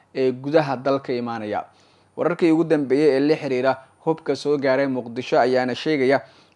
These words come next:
in ay arrintaasi la xiriirto in si degdeg ah dowladaha Masar iyo Turkiga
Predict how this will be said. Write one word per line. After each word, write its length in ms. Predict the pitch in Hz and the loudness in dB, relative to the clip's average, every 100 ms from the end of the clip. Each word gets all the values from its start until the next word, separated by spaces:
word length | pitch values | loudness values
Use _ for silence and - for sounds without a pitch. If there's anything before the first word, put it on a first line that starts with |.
| - | -4
in 300 | 131 160 156 | 0 2 0
ay 140 | 135 135 | 0 2
arrintaasi 640 | 127 156 160 139 123 135 | 2 0 0 -2 -2 -2
la 160 | 143 156 | 0 0
xiriirto 520 | 139 131 127 143 135 _ _ 147 | -2 -4 -4 -6 -8 _ _ -6
in 180 | 151 143 | -4 -4
si 160 | 151 | -8
degdeg 480 | 131 147 143 123 135 | -4 -4 -2 -2 2
ah 180 | 135 135 - _ - | 2 0 -12 _ -18
dowladaha 800 | 123 135 131 131 139 156 147 - | -8 -4 -2 0 2 4 2 0
Masar 500 | 120 139 147 156 151 - - | -2 -2 -2 -2 -2 -6 -4
iyo 160 | 123 | -4
Turkiga 560 | - 160 156 147 151 | -4 -8 -8 -4 -2